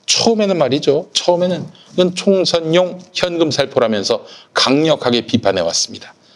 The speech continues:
아, 그러면 이 당은 아예 뭐 칠십 퍼센트 계층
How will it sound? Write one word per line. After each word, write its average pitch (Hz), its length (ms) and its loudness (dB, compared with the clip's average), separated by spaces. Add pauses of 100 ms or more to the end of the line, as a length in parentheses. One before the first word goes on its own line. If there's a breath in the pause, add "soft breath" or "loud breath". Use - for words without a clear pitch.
(120 soft breath)
아, 92 240 -2
그러면 107 400 0
이 101 80 -4
당은 107 240 0
아예 107 320 2
뭐 127 420 2 (460 loud breath)
칠십 226 560 0
퍼센트 139 1300 0
계층 113 600 -2